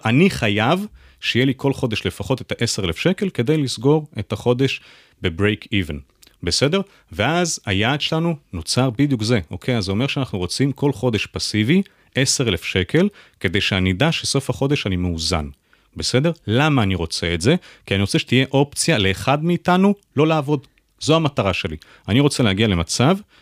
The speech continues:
שאחד מאיתנו יוכל לקום בבוקר, שיהיה לו איזשהו ויז'ן מדהים, הוא רוצה, לא יודע מה, מבחינתי לא יודע מה,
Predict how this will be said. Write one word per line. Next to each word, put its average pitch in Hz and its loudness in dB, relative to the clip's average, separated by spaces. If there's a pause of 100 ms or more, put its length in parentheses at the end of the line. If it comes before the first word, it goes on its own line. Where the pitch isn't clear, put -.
(120)
שאחד 147 0
מאיתנו 175 4
יוכל 156 4 (300)
לקום 170 4
בבוקר, 147 4 (320)
שיהיה 123 0
לו 147 0
איזשהו 127 -2
ויז'ן 151 4
מדהים, 120 4
הוא 110 4
רוצה, 104 2
לא 135 4
יודע 110 2
מה, 85 0
מבחינתי 101 -2
לא 117 4
יודע 95 0
מה, 80 -4